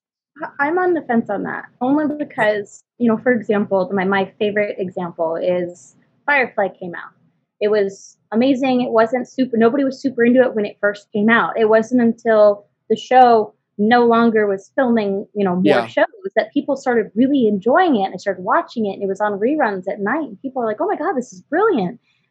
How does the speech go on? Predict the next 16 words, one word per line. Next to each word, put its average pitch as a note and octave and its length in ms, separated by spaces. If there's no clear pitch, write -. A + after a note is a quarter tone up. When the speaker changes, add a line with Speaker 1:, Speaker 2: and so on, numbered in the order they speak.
Speaker 1:
And C#4 160
then C4+ 380
after C#4 400
the A3+ 100
popularity C4+ 840
hit, G3 200
they E4 120
decided C4+ 480
to B3 60
go A3 160
mainstream C#4 500
and A#3+ 80
make B3+ 180
a G3 120
movie B3 680
that C#4 240